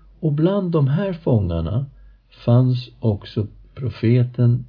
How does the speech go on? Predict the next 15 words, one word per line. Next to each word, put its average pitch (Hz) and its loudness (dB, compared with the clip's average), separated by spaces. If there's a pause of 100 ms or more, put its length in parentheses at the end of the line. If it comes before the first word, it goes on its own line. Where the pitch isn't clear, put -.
Hesekiel. - -6
Man 113 0
kan 131 2
ju 139 -2
undra 160 2
att 139 -6
det 123 -4
var 113 0
tiotusen 113 -2
som 101 -6
fördes 98 -4
som 104 -4
fångar 98 -4
till 107 -4
Babel, 92 -4